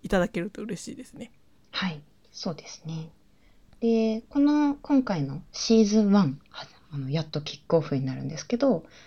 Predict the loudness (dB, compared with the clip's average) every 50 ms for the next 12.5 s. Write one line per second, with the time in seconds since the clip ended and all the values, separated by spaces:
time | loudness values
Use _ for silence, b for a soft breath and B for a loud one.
0 | B B B -2 0 2 2 2 2 0 0 0 4 2 2 2 0 0 2 2
1 | 4 6 6 4 4 4 0 -2 -6 -6 -6 -4 -4 -2 2 2 2 4 2 0
2 | -2 -2 -2 0 0 0 -2 2 2 4 4 4 2 -2 -6 -8 -10 -12 -12 -10
3 | -8 -8 -6 -6 -8 -10 -12 -14 -16 -12 -10 -8 -4 0 0 0 0 0 0 -2
4 | -2 -2 -2 -4 -6 -4 -4 -4 -4 -4 -6 -8 -12 -16 _ -6 -4 -4 -2 -2
5 | 0 2 2 2 2 0 -2 -6 -8 -8 -8 -8 -6 -4 -2 -2 -2 -4 -4 -6
6 | -6 -4 -4 -6 -6 -8 -10 -14 -14 -10 -8 -8 -6 -2 -2 0 0 0 0 -2
7 | -4 -6 B B B B B B B B _ _ 0 0 2 2 2 4 4 4
8 | 4 4 2 2 0 0 0 -2 -4 -8 -6 -4 -4 -4 0 0 0 0 2 0
9 | -2 0 0 2 2 2 2 2 -2 -4 -6 _ -6 -4 -4 -4 -2 0 0 0
10 | -2 -4 -6 -10 -8 -6 -2 0 0 0 -2 -2 -4 -2 -2 -2 -2 -2 -2 -2
11 | -2 -4 -6 -8 -10 -10 -10 -10 -10 -12 _ -8 -6 -4 -4 -4 -4 -6 -6 -6
12 | -6 -6 -8 -6 -2 0 0 0 0 B